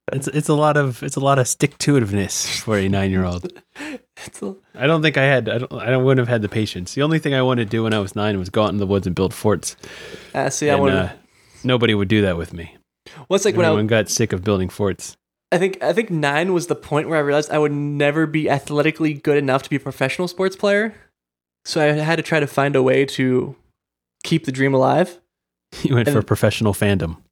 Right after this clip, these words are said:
Speaker 2: E S P N anchor was gonna be my next job.
Speaker 1: <laughs>
Speaker 2: So once I realized, once I realized I was never gonna be gen-, not genetically suited to be a wrestler and get that big,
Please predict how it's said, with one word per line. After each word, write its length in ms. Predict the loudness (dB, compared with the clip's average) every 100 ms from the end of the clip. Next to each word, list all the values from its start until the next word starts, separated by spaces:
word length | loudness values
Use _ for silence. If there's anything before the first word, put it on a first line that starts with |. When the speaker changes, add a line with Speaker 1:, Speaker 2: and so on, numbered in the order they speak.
| -2
Speaker 2:
E 100 | 0
S 100 | 0
P 220 | -2 0
N 80 | 2
anchor 320 | 2 0 -2
was 140 | -4 -4
gonna 140 | -2
be 100 | 0
my 180 | 0 -2 0
next 220 | -2 -2
job. 340 | -6 -6 -6 -6
Speaker 1:
<laughs> 40 | -2 0 0 0 0 -2 _ _ _ _ _
Speaker 2:
So 100 | 0
once 140 | 2 2
I 40 |
realized, 360 | 2 2 0 -6 -2
once 200 | 0 2
I 20 |
realized 220 | 2 4
I 60 | 2
was 120 | 2
never 380 | 2 2 2 0
gonna 180 | 0 -2
be 140 | -4
gen-, 320 | -6 -2 2
not 180 | 4 2
genetically 460 | 0 2 2 0 -2
suited 300 | 2 2 2
to 60 |
be 100 | 2
a 40 | 2
wrestler 500 | 2 0 2 0 -2 _ _ 0
and 280 | 0 0
get 200 | -2 0
that 180 | 0 2
big, 320 | 2 2 0